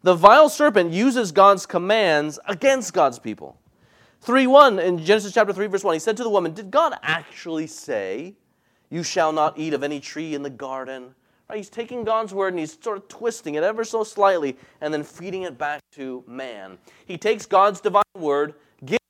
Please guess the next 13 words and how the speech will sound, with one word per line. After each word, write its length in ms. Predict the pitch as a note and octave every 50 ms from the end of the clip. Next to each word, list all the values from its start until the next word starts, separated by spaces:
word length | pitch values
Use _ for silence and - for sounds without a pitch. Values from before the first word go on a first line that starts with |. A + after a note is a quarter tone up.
| _ _ _
in 260 | C#3+ D3 C#3+ C#3 D3+
order 240 | F#3+ A#3+ D4+ A#3+ D#3
to 140 | - - A#2+
care 480 | - - - - G3 G#3 G#3+ A3 G#3+ G#3
for 120 | G#3 G3+
God's 320 | F3+ G3+ F#3 F#3+ F#3 F#3
people, 400 | _ - F3 F3 - G3 G#3 G#3 _ _ _ _ _ _ _ _ _
in 160 | - A3 C4
order 160 | E4+ E4+ C#4+ A3
to 100 | F#3 -
share 260 | - - - G#3 F#3
how 220 | G3 G3+ G3 G3+
much 160 | G3 G3 F#3